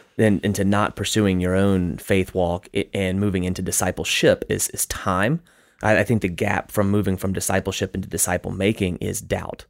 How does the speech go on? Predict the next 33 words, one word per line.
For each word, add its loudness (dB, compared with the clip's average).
Doubt 2
in 0
your 0
own 2
abilities 0
to -8
be -2
able -2
to -6
do -2
this -4
thing -4
that -6
seems 0
like -6
this, -4
this -2
grand 2
calling. 2
And 2
it 6
is 8
a 4
grand 2
calling, -4
but 4
it's 0
not 2
meant 2
for -6
the -2
select -4
few. -6